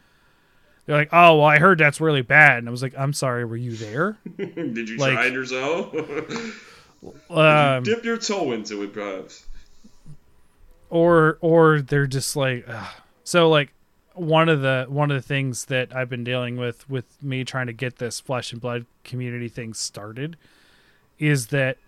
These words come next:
Speaker 1: it's at a local video game store. I've talked about them on the podcast a couple times. I'm good friends with one of the owners.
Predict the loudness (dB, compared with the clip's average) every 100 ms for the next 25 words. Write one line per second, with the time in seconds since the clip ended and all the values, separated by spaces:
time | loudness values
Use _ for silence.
0 | _ -4 2 4 4 0 -4 -4 0 2
1 | 2 -2 -10 -12 -14 -10 -6 0 0 0
2 | -4 -4 -6 -6 -8 -6 -6 -4 -8 -10
3 | -14 -16 -18 -12 -6 -4 -6 -8 -10 -6
4 | -6 -2 0 0 -2 -4 -6 -4 -4 -6
5 | -6 -8 -10 -12